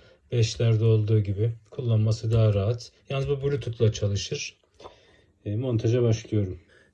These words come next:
Evet, şimdi şu gördüğünüz yedi için, yedi Plus, sekiz, sekiz Plus için aparat. Bunu buradan çıkartıyorum. Bakın şöyle.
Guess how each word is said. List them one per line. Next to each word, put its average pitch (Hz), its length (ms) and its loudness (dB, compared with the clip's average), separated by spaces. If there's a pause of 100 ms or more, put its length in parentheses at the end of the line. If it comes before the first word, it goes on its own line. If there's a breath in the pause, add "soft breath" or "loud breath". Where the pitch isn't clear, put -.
(120)
Evet, 101 240 -4
şimdi 123 480 -4 (100)
şu - 220 -10
gördüğünüz 123 840 2 (1000)
yedi 117 280 6
için, 113 500 0 (1160 soft breath)
yedi 117 260 4
Plus, - 680 2 (160)
sekiz, - 640 -2
sekiz - 560 -4
Plus 104 400 0
için - 220 -4
aparat. 107 640 -2 (560 loud breath)
Bunu 147 200 0
buradan 127 320 -2
çıkartıyorum. 117 840 0 (960 loud breath)
Bakın 107 280 -2
şöyle. 110 640 0